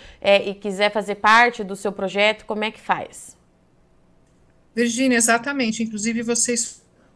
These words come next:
Speaker 2: foram um dos primeiros canais, né, a nos dar subsídio naquele momento tão difícil. Mais uma vez aqui ficam nossos agradecimentos. Então, no,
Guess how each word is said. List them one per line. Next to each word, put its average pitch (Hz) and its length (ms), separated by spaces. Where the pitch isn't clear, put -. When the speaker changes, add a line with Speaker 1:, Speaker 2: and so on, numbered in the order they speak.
Speaker 2:
foram 233 420
um 220 40
dos 220 140
primeiros 233 320
canais, 226 500
né, 226 240
a 196 140
nos 214 320
dar 196 280
subsídio 233 800
naquele 196 440
momento 202 340
tão 254 220
difícil. 220 560
Mais 220 240
uma 220 140
vez 208 240
aqui 202 220
ficam 240 300
nossos 226 280
agradecimentos. 220 840
Então, 262 280
no, 254 280